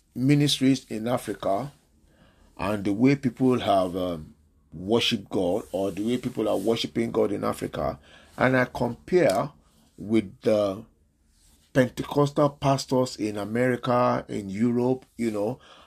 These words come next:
I see the way they embrace the Holy Spirit. They, they give free access to the Holy Spirit in the congregation, and the Holy Spirit is working among the people,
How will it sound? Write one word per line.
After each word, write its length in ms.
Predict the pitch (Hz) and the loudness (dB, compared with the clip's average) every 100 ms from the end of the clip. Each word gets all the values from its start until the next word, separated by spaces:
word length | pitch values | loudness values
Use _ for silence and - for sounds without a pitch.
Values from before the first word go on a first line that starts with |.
| _ | _
I 140 | 104 | 2
see 240 | 113 - 180 | 2 0 0
the 140 | 151 | 2
way 240 | 135 139 135 | 4 4 4
they 220 | 120 - | 2 0
embrace 800 | 110 101 85 - 120 147 156 147 | -2 -2 -10 -14 -4 0 0 0
the 180 | 123 104 | -4 -2
Holy 220 | 120 120 | 0 -2
Spirit. 500 | 113 - 104 90 69 _ - - - | -4 -4 -4 -4 -6 _ -20 -20 -18
They, 360 | 92 110 107 - _ _ _ - | -4 -2 -2 -4 _ _ _ -4
they 280 | 117 113 - 147 - 147 | 0 -2 -4 -12 -8 -4
give 360 | 180 175 165 - _ _ _ | 0 0 -4 -10 _ _ _
free 360 | - - 175 175 - | -18 2 2 2 -4
access 480 | 160 - - 165 160 | -4 -4 -2 -2 0
to 120 | 120 | -2
the 100 | 107 | 0
Holy 280 | 135 143 135 | 2 2 2
Spirit 360 | - 127 131 | 0 0 0
in 80 | 110 | -4
the 80 | 98 | -6
congregation, 680 | 107 101 104 127 123 95 - - - - | -4 -6 -4 -4 -4 -10 -12 -20 -14 -4
and 220 | 110 113 | -2 2
the 60 | |
Holy 240 | 117 156 175 | 4 4 2
Spirit 280 | 147 151 147 | 2 0 0
is 140 | 104 | -6
working 760 | 101 110 139 - - 107 90 76 _ _ _ - | -10 -2 -2 -2 -8 -6 -6 -10 _ _ _ -10
among 460 | 101 113 131 127 107 | -6 2 2 2 -4
the 80 | |
people, 480 | 76 - 120 - 90 | -8 -2 -2 -2 -8